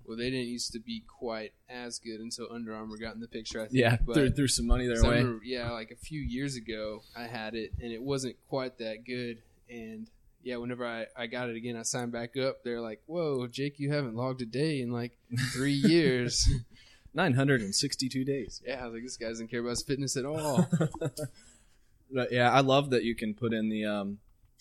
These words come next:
Speaker 2: the macronutrients, you can put in your goals. They do have, like, a ten dollar a month subscription. I, I think we just both do the free one. There's,
Speaker 1: Mm-hmm.
Speaker 2: there's enough in there. Um,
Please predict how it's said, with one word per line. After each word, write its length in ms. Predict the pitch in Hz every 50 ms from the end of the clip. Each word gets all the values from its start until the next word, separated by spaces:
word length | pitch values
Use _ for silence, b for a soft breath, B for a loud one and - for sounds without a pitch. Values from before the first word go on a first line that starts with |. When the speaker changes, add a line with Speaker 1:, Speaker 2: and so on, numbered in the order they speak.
| - -
Speaker 2:
the 60 | - 107
macronutrients, 840 | 110 107 110 - - 110 110 113 107 - - 117 113 110 104 -
you 80 | 110 104
can 80 | - -
put 140 | 113 104
in 80 | 110 107
your 80 | 104 98
goals. 480 | 95 104 104 107 104 107 107 - - -
They 160 | 127 131 131
do 180 | 117 123 123
have, 160 | 117 117 117 113
like, 140 | 113 107
a 60 | 110 101
ten 220 | - - 110 113
dollar 220 | 110 107 107 107
a 40 | 107
month 200 | 107 107 107 -
subscription. 600 | - - - - - 107 104 - - 110 104 104 -
I, 60 | 101 104 98 -
I 60 | 104 104
think 140 | 104 101 104
we 80 | 110
just 180 | 107 107 - -
both 160 | 101 98 -
do 120 | - 104 90
the 80 | 90
free 240 | - - 107 104 104
one. 220 | 104 98 98 95 - - -
There's, 320 | 98 98 113 113 110 107 110
Speaker 1:
Mm-hmm. 40 | - 107
Speaker 2:
there's 140 | 104 101
enough 300 | 101 98 101 98 - -
in 100 | 101 104 98
there. 240 | 92 92 98 101 _ _ _ _ _ _ _ _ -
Um, 320 | 98 98 104 101 98 101